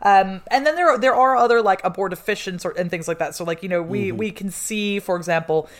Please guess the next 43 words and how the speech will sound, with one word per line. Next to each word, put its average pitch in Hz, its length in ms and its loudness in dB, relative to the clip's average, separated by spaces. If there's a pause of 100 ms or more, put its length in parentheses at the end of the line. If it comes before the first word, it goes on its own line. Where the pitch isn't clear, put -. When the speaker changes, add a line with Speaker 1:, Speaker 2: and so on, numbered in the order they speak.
(120)
Speaker 1:
there's 262 200 0
tons, 226 680 -2
there's 180 180 -4
tons 180 340 -4
of 147 100 -6
stuff 117 280 -8
about, 147 260 -4
like, 151 180 -6
preventing 151 480 -8
pregnancy, 143 480 -10
again, 143 280 -6
in, 143 120 -12
like, 147 180 -8
women's 147 460 -4
medical 143 300 -6
manuals. 135 440 -8 (300)
Um, 175 180 0
and 208 380 -4
some 302 160 2
of 311 100 0
them 240 140 2
might 196 280 4
work 175 280 0
'cause, 185 180 -4
like, 185 140 -2
a 170 40 -2
lot 170 140 6
of 170 60 -4
them 170 80 2
will 165 100 0
be, 165 120 -2
like, 151 200 0
pennyroyal, 135 800 -6
right? 139 300 -4
And 180 120 -4
we 175 80 -4
know 170 280 2
that 151 260 0
Speaker 2:
Mm-hmm. 139 60 -8
Speaker 1:
pennyroyal 143 460 -4
is 143 280 -2
an 143 80 -10
abortifacient. 131 760 -10